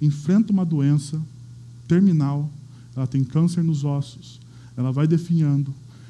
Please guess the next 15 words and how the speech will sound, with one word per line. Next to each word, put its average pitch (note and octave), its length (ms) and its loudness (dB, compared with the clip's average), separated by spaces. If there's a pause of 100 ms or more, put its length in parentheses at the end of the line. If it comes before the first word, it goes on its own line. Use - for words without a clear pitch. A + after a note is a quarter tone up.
ela B2 120 -2
vai C#3+ 100 0
ficando E3 340 0
em F3 80 6
uma F3 180 4
cama, C#3+ 440 -2 (1040)
o B2+ 80 -2
sofrimento D3+ 540 0
dela D3 180 0
é C#3+ 60 0
prolongado. D3+ 760 -2 (3250)
Lewis, C#3+ 600 0 (800)
ele C#3 120 2
está E3 300 0
revendo, D3+ 840 0